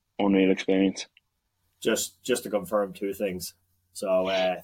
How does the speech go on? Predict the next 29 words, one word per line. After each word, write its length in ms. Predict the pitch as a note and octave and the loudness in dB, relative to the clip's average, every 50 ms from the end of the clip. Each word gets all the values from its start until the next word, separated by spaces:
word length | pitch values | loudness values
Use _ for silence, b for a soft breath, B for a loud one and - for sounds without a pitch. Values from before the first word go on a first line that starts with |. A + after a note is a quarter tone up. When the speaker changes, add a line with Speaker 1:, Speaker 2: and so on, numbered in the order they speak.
| - | -4
Speaker 2:
thirty 240 | - G#2+ A2 A2 G#2+ | -2 0 0 0 0
degrees, 720 | G2+ F#2+ G2 G2+ G2 G2+ G2+ G2 F#2+ F2+ F2 - - - _ _ _ _ _ _ _ F#2 | -2 -2 0 0 2 2 2 0 0 -2 -4 -4 -6 -8 _ _ _ _ _ _ _ -10
um, 200 | F#2 F#2 F#2 F2+ | -6 -4 -2 -2
Speaker 1:
Celsius. 680 | - G2 G2+ G2+ F#2+ F2 - G#2 G2+ - - - - - _ _ _ _ _ _ _ _ _ _ _ _ | 0 4 4 4 4 4 4 4 4 4 2 -2 -6 -10 _ _ _ _ _ _ _ _ _ _ _ _
Speaker 2:
Celsius, 600 | - - - G#2 G2 G2 - G#2 F#2 E2+ - - - - - | -10 -8 -4 -4 -2 -2 -2 -4 -4 -4 -6 -8 -10 -8 -2
yeah. 160 | G2 G#2 G#2 | 0 0 0
Speaker 1:
Which 120 | G#2 - | 2 2
is 120 | G#2 G2 G2+ | 0 2 2
Speaker 2:
Uh, 60 | F#2+ F2 - F#2+ G2+ - - | 0 -2 -2 -6 -8 -4 0
Speaker 1:
about 340 | G2+ G2+ G2+ G2 - - - | 4 4 4 4 4 2 -2
Speaker 2:
just 240 | - B2+ A#2+ - - | -6 -8 -8 -8 -6
in 120 | - - B2+ | -6 -4 -2
case 80 | - | 0
anybody 460 | C#3 C3 B2+ B2 A2 B2+ B2 B2 A#2+ A2+ | 0 2 2 2 4 2 2 2 2 0
was, 300 | A2 A2 A2 G2+ - B2+ | -2 -2 -4 -4 -4 -4
you 80 | A#2+ | -2
know, 300 | A#2 A2 G#2 G2+ F#2 - A2 | 0 0 0 -2 -2 -4 -6
listening 420 | A2+ A2+ G#2+ - A#2+ A2 G#2 G2+ | -6 -4 -4 -2 -2 -2 -2 -2
to 60 | G2 F2+ | -4 -4
thirty 340 | - - A2+ A2+ G#2+ G#2 | -2 -2 -2 0 0 -2
degrees 500 | F#2+ F#2+ F#2 F#2 G2 G2+ G2+ G2+ F#2+ F#2 | -2 -4 -4 -2 0 0 0 0 -2 -4
and 120 | G2+ F#2+ F#2 | -6 -6 -6
was 160 | F#2 E2+ - | -6 -6 -6
like, 300 | F#2+ F#2 F2+ - - - _ - - - _ _ _ | -6 -6 -6 -8 -12 -18 _ -18 -18 -18 _ _ _
"Thirty 200 | G#2+ A2 A#2 A#2 | -6 -4 -4 -4
degrees 320 | G#2+ G2 G#2 G#2+ G#2+ F2+ C3 | -4 -2 -2 -2 -2 0 2
Speaker 1:
Yeah. 160 | B2 A2 A2+ | 2 2 2
Speaker 2:
warm? 160 | C3 C3 - B B B B _ _ _ _ | 2 -2 -4 B B B B _ _ _ _
Christ, 320 | - - G2+ G2 F#2 - | -8 -6 -6 -4 -4 -6